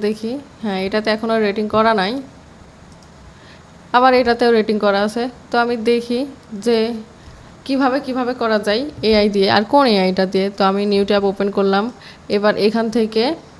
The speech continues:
রিক্যাপ এআইটা আমি log in করে নিব। রিচি এ, হ্যাঁ, আমার এখানে কিন্তু চলে আসছে সিআরএএফটি, রিক্যাপ্ট। তো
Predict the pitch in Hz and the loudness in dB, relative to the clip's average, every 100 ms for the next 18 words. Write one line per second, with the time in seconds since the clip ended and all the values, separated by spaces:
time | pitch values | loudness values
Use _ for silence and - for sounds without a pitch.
0 | - - - - - - - - - - | -20 -20 -20 -20 -20 -20 -20 -20 -18 -2
1 | 226 226 254 220 - - - - - 240 | 0 2 0 -2 -12 -20 -20 -4 2 2
2 | 247 - - - - - - - - - | 2 -6 -20 -20 -20 -20 -20 -20 -20 -20
3 | - - - 226 226 220 240 240 247 285 | -20 -6 4 6 6 4 2 2 2 0
4 | 320 202 202 214 185 175 165 143 185 - | 2 2 2 0 0 0 -2 -4 -8 -14
5 | - - - - - - - 202 202 196 | -20 -20 -20 -20 -20 -20 -14 -8 -6 -6
6 | 208 - 208 202 - 180 190 233 262 - | -8 -10 -8 -8 -8 -8 -6 -8 -12 -18
7 | - - - 202 190 190 196 190 196 202 | -20 -20 -20 -12 -10 -10 -12 -10 -10 -10
8 | 196 202 208 208 214 233 - - - - | -10 -12 -10 -12 -10 -12 -14 -20 -20 -20
9 | - 214 202 190 202 202 - 190 240 - | -10 -6 -4 -4 -4 -8 -8 -8 -8 -8
10 | 220 196 196 190 190 - 170 185 208 190 | -6 -4 -4 -6 -8 -10 -10 -8 -10 -10
11 | 185 185 180 - - - - - - - | -8 -8 -10 -20 -20 -20 -20 -20 -20 -12
12 | - | -6